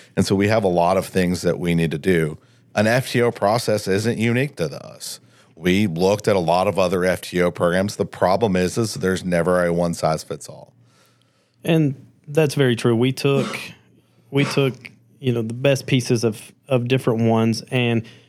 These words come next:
Speaker 2: molded one that would fit to us.
Speaker 1: Right.
Speaker 2: Because for a lot of these agencies that do this, they are strictly E M S.
Speaker 1: Yeah.
Speaker 2: And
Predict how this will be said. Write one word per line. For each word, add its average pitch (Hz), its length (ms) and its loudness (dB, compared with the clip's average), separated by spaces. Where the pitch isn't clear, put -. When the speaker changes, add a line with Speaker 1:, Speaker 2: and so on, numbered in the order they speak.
Speaker 2:
molded 143 380 2
one 117 240 2
that 113 120 -2
would 113 160 -4
fit 113 260 -2
to 107 220 0
us. 95 220 -6
Speaker 1:
Right. - 80 -20
Speaker 2:
Because 117 500 0
for 143 120 2
a 135 60 4
lot 160 200 2
of 147 80 0
these 123 220 0
agencies 120 500 -2
that 113 160 -6
do 170 140 2
this, 131 240 0
they 127 260 0
are 139 240 0
strictly 135 560 0
E 139 60 2
M 117 120 0
S. 135 440 -4
Speaker 1:
Yeah. - 60 -20
Speaker 2:
And 117 640 0